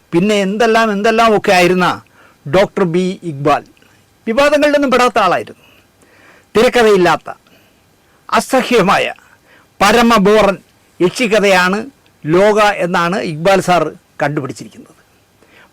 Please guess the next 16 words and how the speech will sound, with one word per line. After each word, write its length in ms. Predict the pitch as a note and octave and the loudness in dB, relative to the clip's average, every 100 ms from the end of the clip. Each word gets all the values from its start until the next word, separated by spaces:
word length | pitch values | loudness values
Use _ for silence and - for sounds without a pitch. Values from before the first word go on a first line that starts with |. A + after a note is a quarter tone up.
| - | -2
മലയാള 240 | G#3 G#3+ G3+ | 2 2 2
സിനിമയിൽ 320 | G3+ G3 F#3 - - _ _ _ _ _ F3+ | 0 2 0 -2 -18 _ _ _ _ _ -2
യക്ഷിബാധയാണെന്നും 920 | G3 A#3+ G#3+ G3+ F#3+ F#3+ F3+ F#3+ A3+ - _ _ _ - | -2 0 0 2 2 2 2 -2 -4 -8 _ _ _ -10
ഇക്ബാൽ 300 | E3+ G3 F3 | -4 -2 0
സാർ 140 | F3+ D#3 C#3+ _ - | 0 -2 -4 _ -8
കണ്ടെത്തി. 340 | D#3 D3 A#2+ - - | -6 -4 -6 -10 -8
സാറേ, 240 | F3+ G#3+ A#3 F3 _ _ _ - | -2 0 0 -4 _ _ _ -4
യക്ഷിക്കഥ 380 | F3 - A#3+ A3+ A3 | -4 -2 -2 2 2
വന്നിട്ട് 220 | G#3+ G3 | 2 -2
എത്ര 120 | E3+ A3+ D#3 | -2 -4 -2
കാലമായി 380 | E3+ G#3+ D#3+ C3+ | -2 0 -2 -6
സാറേ? 200 | B2+ - - _ _ _ _ _ _ _ _ - | -12 -16 -20 _ _ _ _ _ _ _ _ -6
കള്ളിയങ്കാട്ട് 500 | C#3 G3+ G#3 G#3 G3 F#3 | -2 -2 0 0 0 -2
നീലി 240 | F#3+ G#3 E3+ | -2 -2 -2
പോലെ, 280 | E3 D#3+ E3+ - _ _ _ _ _ _ D3 | 0 0 -4 -8 _ _ _ _ _ _ -10
അല്ലെങ്കിൽ 320 | D#3+ E3 F3 | -6 -4 -2